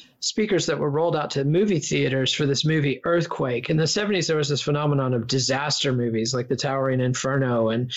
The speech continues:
Airport and other things. And Earthquake was one of these. I don't think it was a particularly successful one, but the gimmick with Earthquake was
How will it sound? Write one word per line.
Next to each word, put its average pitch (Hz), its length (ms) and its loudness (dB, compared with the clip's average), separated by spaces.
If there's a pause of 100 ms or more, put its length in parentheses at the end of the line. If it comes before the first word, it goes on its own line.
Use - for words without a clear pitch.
(320)
Airport 139 680 0
and 131 260 -2
other 151 220 0
things. 143 440 0
And 139 220 -2 (140)
Earthquake 160 480 0
was 135 140 -2
one 156 160 0
of 160 80 2
these. 127 300 0
I 151 60 2
don't 170 160 -2
think 151 160 0
it 156 40 0
was 135 100 0
a 120 40 0
particularly 143 480 -2
successful 160 560 0
one, 135 140 2
but 131 140 0
the 135 80 0
gimmick 185 400 0
with 143 140 -4
Earthquake 156 520 0
was 123 380 0